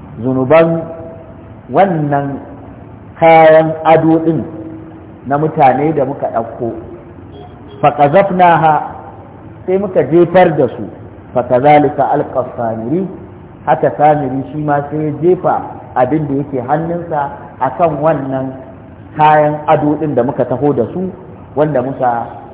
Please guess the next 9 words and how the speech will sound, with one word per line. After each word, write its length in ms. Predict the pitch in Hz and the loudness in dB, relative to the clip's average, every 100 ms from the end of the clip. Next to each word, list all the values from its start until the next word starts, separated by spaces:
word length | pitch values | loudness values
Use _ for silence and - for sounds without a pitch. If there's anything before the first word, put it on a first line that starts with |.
| - - - | -20 -20 -2
yaudara, 640 | 139 143 147 156 151 135 - | 0 2 4 4 4 2 0
muka 200 | 165 156 | -6 -2
yaudari 540 | 131 117 117 123 151 165 - - | 0 0 0 -2 0 -4 -6 -10
Ibtawa 600 | 165 156 - 156 151 151 | -10 -6 0 2 4 2
muka 240 | 156 151 123 | 0 -4 -6
taho 280 | 113 120 110 | -6 -6 -6
da 120 | - | -6
su. 160 | - - - - - - - - - - - - - - - - - - - - | -12 -18 -20 -20 -20 -20 -20 -20 -20 -20 -20 -20 -20 -20 -20 -20 -20 -20 -20 -20
"Fa 80 | - | -4